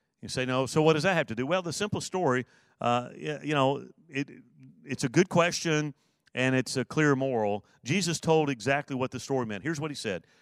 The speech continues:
"This is how it will be for anyone who stores up things for himself, but is not rich toward God." In other words, anything, it, it, uh, that's why all through Scripture we're told, "Lay not up for yourselves treasures"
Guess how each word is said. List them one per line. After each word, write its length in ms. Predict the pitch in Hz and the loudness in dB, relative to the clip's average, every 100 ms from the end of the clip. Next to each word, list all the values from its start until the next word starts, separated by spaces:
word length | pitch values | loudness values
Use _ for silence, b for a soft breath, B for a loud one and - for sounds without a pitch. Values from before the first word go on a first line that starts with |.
| b - | b -2
"This 240 | 151 233 | 2 2
is 100 | 247 | 0
how 240 | 190 185 180 | 0 0 0
it 60 | |
will 120 | 156 | -2
be 200 | 143 131 | 0 0
for 160 | 127 139 | -2 -6
anyone 640 | 151 233 156 104 101 104 117 b b - | -4 -2 0 0 0 -2 -6 b b 2
who 160 | 139 | 4
stores 460 | 120 - 175 220 190 | 4 2 4 4 2
up 180 | 180 - | -4 -4
things 320 | 165 165 156 | -6 -6 -4
for 160 | 135 | -4
himself, 560 | 123 110 - 175 117 110 b b b - | -4 -6 -4 -2 0 -2 b b b -2
but 240 | 143 147 | 2 4
is 240 | 143 117 | 2 0
not 340 | 127 160 214 - | 0 0 -2 -6
rich 500 | 131 147 185 190 - | -6 -2 -2 -4 -10
toward 520 | - 156 156 151 123 - _ | -4 0 4 2 0 -10 _
God." 420 | 131 95 76 65 67 - _ _ _ _ _ _ _ _ _ _ _ _ _ _ - | -4 -4 -6 -10 -20 -20 _ _ _ _ _ _ _ _ _ _ _ _ _ _ -4
In 180 | 160 160 | 0 4
other 180 | 202 | 6
words, 280 | 180 156 147 | 8 6 6
anything, 500 | 175 220 - 208 196 - | 0 0 -2 -4 -4 -8
it, 140 | 143 | -8
it, 220 | 143 151 - b - | -6 -8 -10 b -12
uh, 180 | 147 156 | -10 0
that's 160 | 175 196 | 0 4
why 140 | 196 | 6
all 80 | 185 | 6
through 160 | 185 | 4
Scripture 340 | 175 196 170 135 | -4 -4 -4 -2
we're 80 | 131 | -2
told, 460 | - 151 127 131 | 0 -2 -2 -8
"Lay 260 | 131 151 214 | -4 -2 0
not 220 | 190 185 | 0 0
up 200 | 170 151 | -2 -4
for 120 | 151 | -6
yourselves 420 | 135 127 147 131 | -4 -4 -2 -4
treasures" 640 | - 151 139 113 113 95 | -4 -8 -6 -6 -6 -8